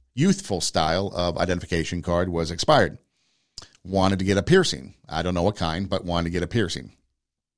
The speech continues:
Went to the piercing. They would not give a twenty-one-year-old a piercing because the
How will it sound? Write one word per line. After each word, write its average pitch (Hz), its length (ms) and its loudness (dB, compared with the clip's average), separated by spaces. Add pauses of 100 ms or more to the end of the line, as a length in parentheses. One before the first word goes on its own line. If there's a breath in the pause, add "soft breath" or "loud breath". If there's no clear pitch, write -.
(680)
Went 107 240 4
to 113 80 0
the 101 300 2 (460)
piercing. 107 400 -2 (1500)
They 131 100 8
would 127 180 10
not 117 360 4
give 123 360 4
a 101 120 2
twenty-one-year-old 110 1120 0 (720)
a 92 100 2
piercing 92 580 0
because 104 640 4
the 95 340 2